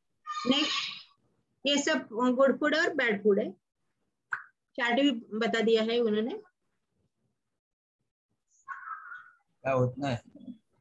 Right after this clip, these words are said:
Speaker 2: हाँ, या।
Speaker 1: हाँ, food that harmful for thyroid,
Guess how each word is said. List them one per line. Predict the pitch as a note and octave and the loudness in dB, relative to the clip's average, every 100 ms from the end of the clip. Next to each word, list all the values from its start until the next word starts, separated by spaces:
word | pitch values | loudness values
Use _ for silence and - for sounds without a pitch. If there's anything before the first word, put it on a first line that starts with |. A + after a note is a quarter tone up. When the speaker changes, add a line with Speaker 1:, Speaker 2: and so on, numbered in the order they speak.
| - _ _ _ _ _ _ _ _ _ _ _ _ _ _ - | -20 _ _ _ _ _ _ _ _ _ _ _ _ _ _ -2
Speaker 2:
हाँ, | B2 - _ C#3 | -2 -2 _ 0
या। | C#3+ | 2
Speaker 1:
हाँ, | F#3 E3+ - - - - _ _ - | 2 2 2 2 0 -4 _ _ 0
food | C#4 C#4+ | 2 2
that | C#4+ | 0
harmful | - A#3+ A#3+ A#3+ C#4+ D#4+ - | 0 0 2 0 0 0 2
for | B3 B3 | 2 0
thyroid, | - G#3+ F#3+ E3 | -4 -2 0 0